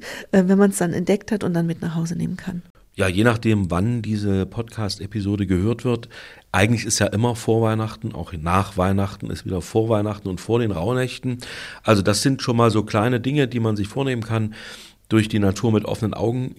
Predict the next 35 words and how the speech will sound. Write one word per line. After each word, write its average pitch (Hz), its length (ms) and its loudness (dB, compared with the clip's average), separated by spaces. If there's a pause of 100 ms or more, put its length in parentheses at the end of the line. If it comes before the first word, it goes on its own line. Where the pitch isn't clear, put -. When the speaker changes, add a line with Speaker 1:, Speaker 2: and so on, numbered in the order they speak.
Speaker 2:
gehen, 131 300 6
um 120 180 2
sich 101 200 0
sein 76 440 -4
Räucherwerk 110 720 -2
zu 110 80 -6
sammeln 127 400 0
übers 123 400 -2
Jahr. 120 320 -2 (480)
Und 95 300 0
ich 87 100 -12
höre 110 240 -2
gerade, 110 300 -4
es - 160 -8
gibt - 160 -14
zu - 100 -6
allen 92 220 -4
Jahreszeiten 120 800 -6
Dinge 113 320 -4
zu 117 160 -6
finden, 127 360 -4
die 120 120 -6
man 107 320 -2 (240)
trocknen 123 420 2
kann 143 280 -2
und 95 200 -6
dann 85 380 -2
nochmal 82 440 -8 (440)
zur 87 140 -2
Duftexplosion 117 1300 2
bringen 120 340 -2
könnte. 160 460 0 (960)
Es 104 180 -4
ist 113 200 -6
also 107 380 -2